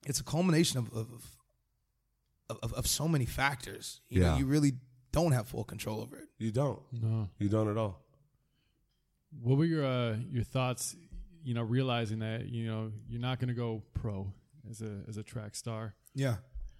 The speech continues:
Speaker 3: What were you gonna do after that? Like, what were your aspirations? Did you, did you have a, a certain career path or,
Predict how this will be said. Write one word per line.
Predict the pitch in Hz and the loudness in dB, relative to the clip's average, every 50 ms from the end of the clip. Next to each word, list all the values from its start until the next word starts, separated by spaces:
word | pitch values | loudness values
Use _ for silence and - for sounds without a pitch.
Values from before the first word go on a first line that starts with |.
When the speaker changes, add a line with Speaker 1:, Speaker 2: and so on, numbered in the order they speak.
| - - - _ _ _ _ _ _ - | -20 -20 -20 _ _ _ _ _ _ -2
Speaker 3:
What | 120 131 135 | 2 2 4
were | 147 | 4
you | 160 | 2
gonna | 139 147 139 | 0 0 -2
do | 127 123 131 143 | -2 0 0 0
after | 160 160 - 117 | 0 0 0 -2
that? | 98 104 107 113 113 | -2 -2 -4 -4 -4
Like, | 110 117 113 113 104 | -2 -2 -2 -2 0
what | 107 120 120 120 | 0 -2 0 0
were | 127 | 0
your | 123 123 | 0 0
aspirations? | 120 120 - - - 120 117 117 120 117 - - 123 117 110 110 92 | -2 -2 -4 -4 -4 -4 -2 -2 -2 -4 -2 -2 -2 0 0 0 -2
Did | 104 101 95 | -4 -4 -4
you, | 107 107 107 110 120 - - | -4 -4 -4 -4 -6 -8 -8
did | 107 113 107 | -10 -8 -6
you | 107 104 | -4 -4
have | 110 113 101 | -2 -2 -2
a, | 110 110 107 104 - - - 113 | -2 -2 -4 -4 -6 -6 -6 -6
a | 107 | -6
certain | - - 135 135 131 117 | -6 -6 -6 -6 -6 -6
career | - - 117 113 117 107 107 | -4 0 2 2 2 2 0
path | - - - 127 123 123 120 120 120 - - 117 | -2 -4 -2 0 0 0 0 0 -2 -2 -4 -4
or, | 113 113 110 107 | -4 -4 -4 -6